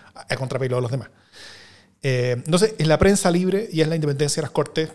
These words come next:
básicamente, la clave de todo esto. Eh, hoy día deberíamos estar re-, robusteciendo esos pilares que permiten que la democracia siga viva.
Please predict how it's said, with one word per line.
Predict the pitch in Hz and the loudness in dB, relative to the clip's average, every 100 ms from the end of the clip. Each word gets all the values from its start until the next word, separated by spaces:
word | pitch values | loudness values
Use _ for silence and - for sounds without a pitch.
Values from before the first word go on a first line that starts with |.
| - | -10
básicamente, | 143 143 147 135 - 139 | -8 -6 -4 -2 -2 -4
la | 131 | 0
clave | 147 | 2
de | 139 | 2
todo | 117 | -2
esto. | 92 - - _ _ _ | -8 -16 -20 _ _ _
Eh, | - 120 117 123 _ - | -8 -6 -6 -10 _ -4
hoy | 156 | -2
día | 170 190 | 2 2
deberíamos | 160 156 156 | 2 0 -2
estar | - 165 | -2 0
re-, | 156 156 - - | 0 -4 -14 -10
robusteciendo | 151 156 139 151 - 233 127 107 | -4 -2 -2 -2 -2 -2 -4 -4
esos | 160 | -6
pilares | - 143 151 170 - | -4 0 0 -2 -6
que | - | -8
permiten | 139 139 139 156 165 175 _ - | -6 -4 -2 -2 -2 -8 _ -8
que | 135 | -4
la | 127 | -4
democracia | - 160 185 | -4 -4 -4
siga | 160 240 | -4 -4
viva. | 202 110 | -4 -6